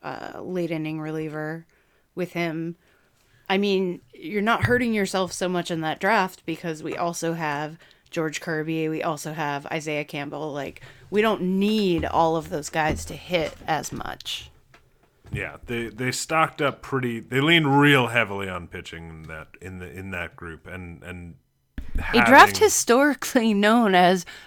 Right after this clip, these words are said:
Speaker 1: being weak on pitching, which was
Speaker 2: Yeah.
Speaker 1: an interesting zag when everyone else was zigging.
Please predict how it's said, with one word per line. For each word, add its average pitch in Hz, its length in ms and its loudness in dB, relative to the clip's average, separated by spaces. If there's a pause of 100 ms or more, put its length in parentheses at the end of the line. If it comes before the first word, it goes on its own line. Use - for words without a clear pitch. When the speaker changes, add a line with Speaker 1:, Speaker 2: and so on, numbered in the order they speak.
(160)
Speaker 1:
being 269 440 8
weak 277 280 2
on 254 220 6
pitching, - 640 -4 (120)
which - 200 -12
was 117 180 -6
Speaker 2:
Yeah. 110 240 2 (400)
Speaker 1:
an 190 180 0
interesting 233 580 6
zag 196 440 4
when 190 160 6
everyone 190 280 6
else 185 220 0
was 165 240 -2
zigging. 185 380 2